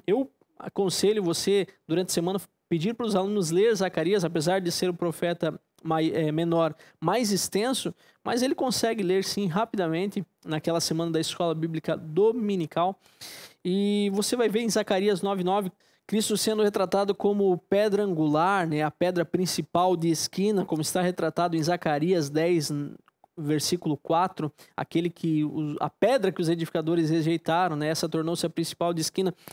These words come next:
Nós temos também o registro lá de Efésios dois e vinte, que ele é o fundamento da igreja, ou seja, tudo isso está linkado. Zacarias foi um,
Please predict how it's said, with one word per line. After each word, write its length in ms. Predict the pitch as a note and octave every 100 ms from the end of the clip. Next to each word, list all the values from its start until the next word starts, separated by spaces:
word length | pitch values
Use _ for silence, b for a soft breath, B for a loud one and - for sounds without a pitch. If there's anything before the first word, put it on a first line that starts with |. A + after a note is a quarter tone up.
| B
Nós 140 | D3+ -
temos 320 | F3+ F#3 F3
também 280 | E3 F3 F#3
o 40 |
registro 480 | D#3+ D#3 F3+ - E3
lá 180 | F3+ F3 B B _
de 120 | D#3
Efésios 420 | D#3 F3 F3+ E3+
dois 200 | E3+ F3
e 60 | D#3
vinte, 240 | F3 F#3
que 80 | -
ele 80 | F#3
é 20 |
o 40 |
fundamento 500 | F3 F#3 F3 E3 F#3
da 100 | F3+
igreja, 320 | E3 D#3 G3 F3+
ou 60 |
seja, 300 | F3 G#3 F3
tudo 180 | E3+ B3+
isso 220 | B3 -
está 320 | A#3 - B3
linkado. 560 | A#3 A#3+ A3+ G#3+ F#3 D#3
Zacarias 480 | F3 F3 E3 G3+ G3+
foi 180 | -
um, 100 | G#3